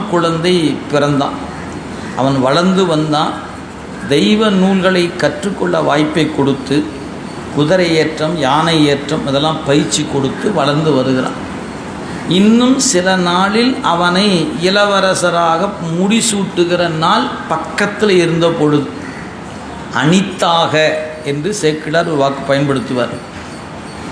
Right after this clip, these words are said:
அப்படி ஒ-, அப்படிப்பட்ட நாள் நெருங்கி இருந்த பொழுது, இந்த மன்னனுடைய மைந்தன் தேர் மீது அமர்ந்து நகர் வலம் செல்வதற்காக போறான். அப்படி போகும்போது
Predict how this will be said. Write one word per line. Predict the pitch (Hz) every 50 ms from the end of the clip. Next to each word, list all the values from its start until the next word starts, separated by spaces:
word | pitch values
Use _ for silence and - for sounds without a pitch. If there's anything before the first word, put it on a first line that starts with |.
| - -
அப்படி | - 165 185 190
ஒ-, | 180 170 170 170 165 -
அப்படிப்பட்ட | 170 165 151 - 185 185 185 - - 160 156 - 156 151
நாள் | 147 143 151 156 180 196 190 156 - 160 156
நெருங்கி | 156 156 165 202 214 208 196 202
இருந்த | 185 180 170 170 165 156 151 - - -
பொழுது, | 131 127 131 131 120 135 156 156 156 151 - - - - - - - - - - - - - - -
இந்த | 185 185 180 180
மன்னனுடைய | 170 165 160 160 175 202 220 233 233 220 214 202 196 190 185 190 190 190 175
மைந்தன் | 156 156 165 180 185 180 175 165 147 - - - - - - - - - - - - - - - -
தேர் | 175 175 202 214 208
மீது | 202 196 196 190 190 185 180 175 170
அமர்ந்து | 147 139 147 160 160 160 160 165 214 214
நகர் | 196 170 160 151 147 143 170 185 196 196 175
வலம் | 156 151 156 165 180 196 185
செல்வதற்காக | - 165 156 160 160 165 151 156 147 - - 147 135 139 135 151
போறான். | 160 - - 147 147 143 151 - - - - - - - - - - - - - - - - - - - - - - - - - - -
அப்படி | - - 151 160
போகும்போது | 143 156 156 175 208 226 220 214 208 180 156 156 151 147 165 185 175 131 -